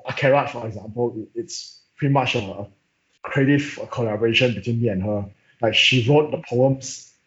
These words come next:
uh, uh, that appeared in the film. Like, she wrote, she wrote the poems, like, uh, uh, you know, uh, she, uh, many scenes were her ideas. Like,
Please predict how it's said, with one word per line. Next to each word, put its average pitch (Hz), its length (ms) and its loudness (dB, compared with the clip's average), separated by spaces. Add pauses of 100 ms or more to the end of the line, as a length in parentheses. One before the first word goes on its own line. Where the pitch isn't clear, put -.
(280)
uh, 131 40 -14
uh, 98 600 -4
that - 260 -2
appeared 175 440 4
in 147 100 4
the 139 60 4
film. 139 340 2
Like, 110 120 -4
she 143 240 2
wrote, 165 260 2
she 143 180 -2
wrote 165 120 6
the 147 60 -4
poems, 127 500 -6
like, 92 140 -12 (160)
uh, 92 140 -12
uh, 90 280 -10 (320)
you 110 80 -6
know, 110 220 -6 (280)
uh, 101 280 -4
she, 113 720 2
uh, 123 80 2
many 165 280 6
scenes 160 560 2
were 127 180 2
her 120 240 0
ideas. 135 580 2
Like, 104 160 -18